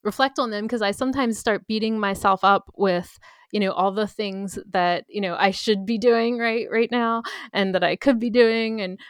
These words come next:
uh, and so I ha-, I keep, like, a little,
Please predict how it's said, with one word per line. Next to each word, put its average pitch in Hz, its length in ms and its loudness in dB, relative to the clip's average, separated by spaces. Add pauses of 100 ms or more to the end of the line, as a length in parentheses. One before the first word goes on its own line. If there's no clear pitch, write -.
(260)
uh, 180 300 -2 (120)
and 208 160 0
so 226 140 4
I 208 100 6
ha-, 247 220 2
I 214 100 2
keep, 262 240 -2
like, 269 180 6
a 233 40 4
little, 208 540 2